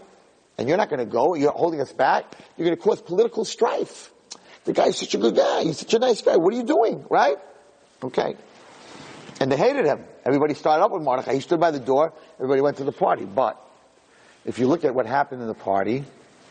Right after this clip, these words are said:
they all got drunk. And once they got drunk, Achashverosh took out the kalim of the Beis Hamikdash.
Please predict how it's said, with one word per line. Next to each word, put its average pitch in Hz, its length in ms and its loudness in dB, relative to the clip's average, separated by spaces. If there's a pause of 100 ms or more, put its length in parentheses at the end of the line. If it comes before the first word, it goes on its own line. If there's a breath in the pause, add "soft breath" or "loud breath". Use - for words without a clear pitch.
(960 loud breath)
they - 80 0
all 113 120 2
got 127 180 2
drunk. 156 360 -2 (1300 loud breath)
And 113 100 0
once 143 160 0
they 156 100 2
got 117 220 2
drunk, 101 340 -2 (640 loud breath)
Achashverosh 143 1000 0 (640 loud breath)
took 185 220 0
out 117 320 2
the 120 80 -2
kalim 135 680 0 (440 loud breath)
of 113 160 0
the 107 80 2
Beis 113 100 0
Hamikdash. 135 720 -4